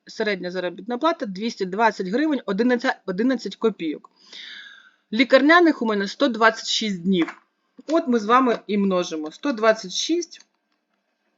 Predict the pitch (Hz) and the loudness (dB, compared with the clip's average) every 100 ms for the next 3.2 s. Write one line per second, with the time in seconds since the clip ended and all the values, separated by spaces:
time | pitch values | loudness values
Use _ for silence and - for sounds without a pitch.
0 | _ _ 208 220 277 247 202 185 190 180 | _ _ -4 -2 -2 -4 -8 -8 -8 -8
1 | 220 - 175 170 226 285 214 - - - | -10 -10 -12 -6 -4 -4 -8 -20 -20 -20
2 | - - - 233 240 180 202 180 170 - | -20 -20 -8 2 2 2 -2 -4 -6 -12
3 | 156 | -20